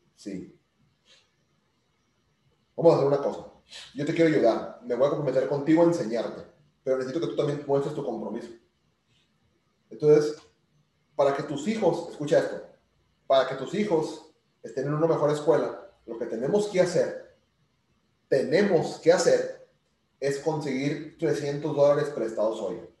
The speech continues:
¿Qué tienes que podamos vender hoy y conseguir los trescientos dólares? O que lo podamos empeñar, en un mes lo recuperas.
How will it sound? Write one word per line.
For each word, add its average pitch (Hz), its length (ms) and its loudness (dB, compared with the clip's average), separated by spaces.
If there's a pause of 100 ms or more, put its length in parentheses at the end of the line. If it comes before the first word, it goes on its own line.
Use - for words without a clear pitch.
(1120)
¿Qué 175 120 0
tienes 196 340 0
que 170 100 -4
podamos 139 320 2
vender 127 280 0
hoy 185 160 6 (1160)
y 131 80 -12
conseguir 127 320 -6
los 139 80 -6
trescientos 123 260 -10
dólares? - 400 -2
O - 80 -12
que 147 80 -2
lo - 120 2
podamos 151 260 2
empeñar, 117 560 -4
en 117 100 -8
un 127 80 -8
mes 139 140 0
lo 151 160 0
recuperas. - 440 -6